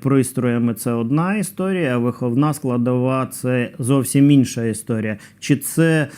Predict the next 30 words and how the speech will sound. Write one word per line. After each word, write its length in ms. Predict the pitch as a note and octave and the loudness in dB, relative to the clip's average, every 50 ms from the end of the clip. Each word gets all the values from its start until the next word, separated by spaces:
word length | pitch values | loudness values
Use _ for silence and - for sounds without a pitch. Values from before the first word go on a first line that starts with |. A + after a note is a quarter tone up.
| - - - - | -20 -20 -12 -6
е, 500 | B2+ C3 C3 C3 C3+ C3 C3+ C#3 C3 C3 B2+ - | -4 -2 0 0 0 0 -2 -2 -2 -4 -4 -2
од-, 300 | E3 D3 C3+ C3 B2+ - | 0 0 0 0 -2 -2
о-, 220 | - D3 C3 B2+ - - - | -2 0 0 0 -2 -4 -4
о-, 340 | D#3+ C3+ B2 A#2+ - D#3 C#3+ | -2 -2 -2 0 0 0 0
частини 720 | - - - D3 C#3+ - - D#3+ E3 D#3+ D#3 D3+ D3+ D3 | 0 2 0 0 0 2 4 6 6 8 8 8 6 6
всього 440 | C#3+ - - D3+ D3+ C#3 C3+ D3+ | 4 2 0 2 2 2 2 2
цілого? 640 | D3+ D3+ - - E3+ D#3+ C#3+ C3 B2 A#2 A2 A2+ A2 G#2 G#2+ - - | 0 0 0 2 4 4 4 4 2 0 0 -2 -4 -4 -6 -10 -14
Що, 600 | - - - - - - - - F3+ F3 E3 D3 - - - - _ | -14 -14 -14 -12 -12 -6 -2 0 0 2 0 0 -4 -8 -16 -8 _
ну, 140 | C3+ C3+ B2 | 0 0 2
нам 220 | A#2+ C3 C3 B2+ B2+ | 2 2 2 0 0
щось 240 | - - D3 C#3 | 0 0 -2 -2
треба 360 | - - F#3 A3+ B3+ B3+ B3+ A3+ | 0 -2 -2 0 0 0 0 0
робити 420 | G3+ E3+ D3 C#3 C3 A2 - B2+ | 0 0 0 0 0 -2 -2 -4
в 60 | A#2 | -6
цьому 320 | - - C3 A#2+ A#2 A#2+ A2+ | -4 -4 -4 -2 -2 -2 -2
контексті 580 | - B2 B2 A#2+ A#2+ A#2+ A2+ A2 - - A#2+ | -2 -4 -4 -2 -2 -2 -4 -4 -6 -10 -10
чи 180 | A2 - - C#3 | -8 -4 -2 0
ні? 240 | C#3 C3+ A#2+ G2+ G2 - _ _ _ _ _ _ _ _ - - | 0 0 0 -2 -4 -10 _ _ _ _ _ _ _ _ -20 -14
Чи 160 | - - C#3+ | -6 -4 -4
це 220 | B2+ - - F3+ F3 | -4 -2 0 2 2
не 160 | E3+ E3+ E3 | 4 4 4
про 200 | D#3+ E3+ E3 E3 | 2 2 2 2
національно-патріотичне 1400 | E3+ E3+ D#3+ - - E3+ D#3+ E3+ E3+ E3 D#3 D3 C3 A#2 C#3+ B2 - C3+ C#3 C#3 C3 C3+ C#3+ C3+ - C#3+ C3+ C3 | 2 2 2 2 2 2 2 2 2 4 2 2 2 0 -2 -2 -2 0 0 0 0 0 -2 -2 0 0 0 2
виховання 580 | C3 C3 C3 C#3+ C#3 C#3 D3 D#3 D3+ D3 C#3+ C#3 | 0 0 0 0 0 0 2 2 2 2 4 4
і 60 | C3+ | 4
не 160 | C3 C3 B2+ | 4 4 2
про 220 | C3 - C3 C3 | 0 0 -2 0
виховання 580 | B2 B2 A#2+ - C3 B2+ B2+ C3 B2 B2+ B2 A#2+ | 0 -2 -2 -2 -2 -2 0 0 0 2 2 2
громадянина 680 | B2 C3 B2 B2 A#2+ A#2 A#2+ A#2+ A#2+ A#2 A#2 A#2 A2+ A2+ | 2 4 4 2 2 2 2 2 2 2 2 0 -2 -2
України? 480 | A2 G#2+ - A#2 A2 G#2+ G2 F#2 F#2+ | -4 -6 -6 -6 -4 -4 -4 -6 -8